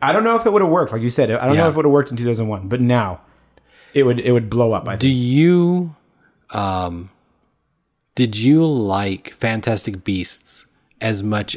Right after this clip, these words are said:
Speaker 2: as the Harry Potter ones? I know you do a great cosplay.
Speaker 1: <laughs> Thank you.
Speaker 2: But do you like Fantastic Beasts
Speaker 1: Not
Speaker 2: as
Speaker 1: as much.
Speaker 2: much? And I don't. I don't
Speaker 1: Not
Speaker 2: like
Speaker 1: as
Speaker 2: it
Speaker 1: much,
Speaker 2: either.
Speaker 1: yeah.
Speaker 2: Yeah.
Speaker 1: And I was super excited 'cause they're like, "Oh, there's an American school now. Yeah, we get
Speaker 2: Yeah.
Speaker 1: to." Oh, okay, it's lame.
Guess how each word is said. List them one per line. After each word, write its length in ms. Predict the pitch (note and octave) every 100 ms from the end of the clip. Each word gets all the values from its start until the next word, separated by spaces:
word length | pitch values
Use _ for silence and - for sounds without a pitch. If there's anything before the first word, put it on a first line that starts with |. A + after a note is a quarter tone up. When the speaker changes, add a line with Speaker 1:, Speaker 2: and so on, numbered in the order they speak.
| -
Speaker 2:
as 300 | G2+ F#2 F#2+
the 180 | G#2 F#2
Harry 240 | - G#2
Potter 400 | G2 G2 F#2 F2
ones? 280 | F2 E2+ -
I 100 | A#2
know 100 | D3
you 200 | F#3 D#3
do 160 | B2 C3+
a 40 |
great 300 | G2+ A#2+ A#2+
cosplay. 640 | A#2 A#2 G2+ - F#2+ E2+ F2+
Speaker 1:
<laughs> 300 | - - - G#2
Thank 180 | G2+
you. 100 | G2 - - - - _ -
Speaker 2:
But 360 | A2+ A2+ G2+ - - B2+ C#3 F#3 C3+
do 80 | A#2+
you 220 | D3 D#3
like 460 | C3 A#2 A2+ B2 -
Fantastic 560 | A2 G#2 G#2 G2+ G2 F2
Beasts 580 | F2 - - - - D3+
Speaker 1:
Not 140 | E3
Speaker 2:
as 80 | A3
Speaker 1:
as 40 | A3
much. 80 | A#3 - -
Speaker 2:
much? 20 | _ _ _ - - _ _ _ -
And 220 | C3 C3 - -
I 160 | C3 D3+
don't. 460 | D3 G#2+ - - - _ _ _
I 120 | A2 C3
don't 100 | C3+
Speaker 1:
Not 140 | E3
Speaker 2:
like 20 |
Speaker 1:
as 60 | E3+
Speaker 2:
it 60 | D#3+
Speaker 1:
much, 120 | A2+
Speaker 2:
either. 80 | D3+
Speaker 1:
yeah. 160 | C3 A2+
Speaker 2:
Yeah. 320 | B2 F2+ G2 _ - - D#3
Speaker 1:
And 100 | E3
I 40 |
was 140 | F3+ E3+
super 240 | G3 G3+
excited 280 | D3 F3+ E3+
'cause 100 | C3+
they're 100 | C3
like, 120 | B2 -
"Oh, 120 | D#3
there's 180 | D#3+ C#3+
an 60 |
American 540 | C3 C#3 D#3+ E3 D3+ C#3
school 380 | - E3 D#3+
now. 220 | D3+ C3 C3
Yeah, 360 | D#3 E3 D3+
we 60 | D3+
get 100 | C#3+
Speaker 2:
Yeah. 160 | G2+
Speaker 1:
to." 160 | F#2+ -
Oh, 240 | C#3+ C3+ A2
okay, 220 | - B2+
it's 220 | B2 -
lame. 400 | A#2+ B2 A2 F#2+